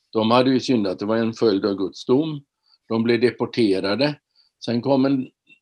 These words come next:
de tillbaka då, femhundratrettionio. Det gick trögt med att bygga upp templet. Och sen kommer, kommer, eh, Sakarja och Haggai och profeterar och, eh, Ze-, Zerubabel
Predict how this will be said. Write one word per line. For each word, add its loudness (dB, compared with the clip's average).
de 0
tillbaka 2
då, 4
femhundratrettionio. 0
Det 0
gick -2
trögt 4
med 0
att -6
bygga 0
upp 2
templet. -4
Och -4
sen 0
kommer, 0
kommer, 0
eh, -4
Sakarja 2
och -4
Haggai 2
och -4
profeterar 0
och, -6
eh, 2
Ze-, 0
Zerubabel 2